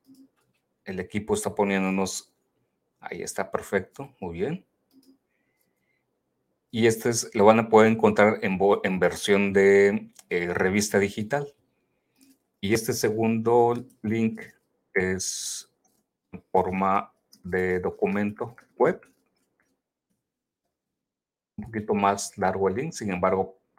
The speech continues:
ahí lo van a tener en el, en el chat también para que no le batallen. Basta que lo copien y lo peguen en su navegador. Y es también otra forma de poder interactuar.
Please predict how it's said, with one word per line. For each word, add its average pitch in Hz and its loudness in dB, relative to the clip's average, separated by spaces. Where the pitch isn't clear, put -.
ahí 87 -4
lo 90 -2
van 92 0
a 95 -6
tener 87 -8
en 87 -14
el, 73 -12
en 82 -16
el 80 -10
chat - -8
también 95 -4
para 92 -4
que - -14
no 85 -8
le 87 -6
batallen. 117 -4
Basta - -8
que 76 -12
lo - -18
copien 107 0
y 85 -14
lo 80 -14
peguen 92 0
en 90 -10
su 92 -8
navegador. 120 2
Y 101 4
es 101 6
también 98 2
otra 95 0
forma 95 4
de 90 4
poder 87 -2
interactuar. 78 -8